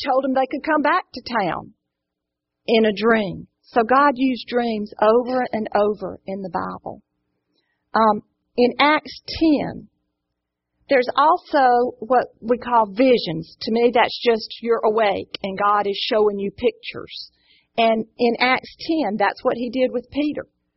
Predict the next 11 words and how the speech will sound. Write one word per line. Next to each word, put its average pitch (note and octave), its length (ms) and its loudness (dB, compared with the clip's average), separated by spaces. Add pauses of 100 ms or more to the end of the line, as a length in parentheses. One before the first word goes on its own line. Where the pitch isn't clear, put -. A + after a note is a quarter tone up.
(320)
And A#3 140 0
he C4 120 2
told B3+ 300 -2
Peter, C4 360 -2 (280)
"I'm A#3 140 0
not B3+ 220 0
just C4+ 200 -6
gonna B3 160 -2
be A#3+ 240 0
saving A#3+ 480 0
the G3 240 2